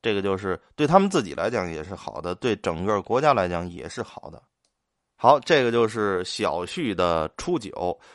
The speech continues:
尤其这个父字道和这个象这块儿，大家多揣摩揣摩，对比这个简介里边的图，这个是一些不常见的义理知识。然后尤其是各种万物类象熟悉的掌握，通过这万物类象来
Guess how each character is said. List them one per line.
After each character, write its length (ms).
尤 180
其 120
这 140
个 100
父 320
字 160
道 300
和 180
这 120
个 100
象 340
这 140
块 160
儿， 100
大 140
家 120
多 200
揣 280
摩 140
揣 180
摩， 240
对 220
比 240
这 180
个 300
简 240
介 100
里 120
边 160
的 100
图， 460
这 140
个 100
是 160
一 80
些 220
不 220
常 340
见 260
的 120
义 160
理 180
知 220
识。 260
然 160
后 120
尤 180
其 180
是 140
各 180
种 200
万 160
物 60
类 180
象 360
熟 320
悉 140
的 140
掌 340
握， 240
通 180
过 120
这 100
万 200
物 60
类 140
象 320
来 120